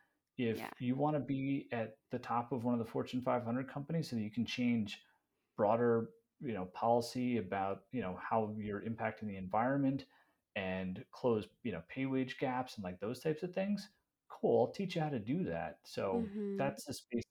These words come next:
Speaker 1: that interests me in regards to what else could there be, but, you know, I'm also very practical where I'm like, whatever is next on my calendar is my next
Speaker 2: Yeah.
Speaker 1: thing that I need to
Speaker 2: It's
Speaker 1: worry
Speaker 2: hard to
Speaker 1: about.
Speaker 2: see.
Speaker 1: And,
Speaker 2: Mm-hmm.
Speaker 1: yeah, and that keeps me present and focused too, which I'm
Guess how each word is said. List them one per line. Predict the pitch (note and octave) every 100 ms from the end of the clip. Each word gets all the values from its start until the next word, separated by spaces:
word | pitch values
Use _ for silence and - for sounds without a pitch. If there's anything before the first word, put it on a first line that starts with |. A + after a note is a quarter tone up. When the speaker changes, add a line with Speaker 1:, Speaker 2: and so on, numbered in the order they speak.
| -
Speaker 1:
that | -
interests | G#2+ - G#2+
me | A2+
in | G#2
regards | G2 F#2+ G2 F#2+ -
to | G#2 G2 F2+ - _ _ _ _ _ _
what | A#2 A2+ G#2 -
else | G#2+ F#2 - - _ _ _ -
could | - E3+ E3
there | F#3
be, | F3 F#3+ F#3+
but, | E3+ B2 G#2 F2+ - _ _ _ _ _ _
you | - A#2+
know, | F2 E2+
I'm | A#2+ A2
also | G#2 A#2
very | G#2 F#2+
practical | - F#2 - A2 G#2+
where | F#2+
I'm | F#2
like, | F2+ E2+ - _ _ -
whatever | B2 A2+ G2+ G2 G2
is | F#2
next | G#2 F#2+ -
on | G#2
my | F#2 F2 E2+
calendar | - G2 G#2+ G#2+ A#2+ C3 A#2 - -
is | A2+ F#2+
my | F#2+
next | C4 C3+ A#3
Speaker 2:
Yeah. |
Speaker 1:
thing | G#2+ F#2+
that | F#2
I |
need | F#2+
to | - _ -
Speaker 2:
It's | A#2
Speaker 1:
worry | C#3
Speaker 2:
hard | D#3 D#3+
to | E3
Speaker 1:
about. |
Speaker 2:
see. | E3+ G#3 G#3 _ _ _ -
Speaker 1:
And, | A3+
Speaker 2:
Mm-hmm. | G#3+ -
Speaker 1:
yeah, | E3 E3+ D#3+
and | D#3
that | D3+ -
keeps | B2+ -
me | B2
present | A#2+ A2 G2 G#2+ F2+
and | F#2
focused | - F2+ G2 -
too, | - F#2
which | F2 F2 -
I'm | F2 E2+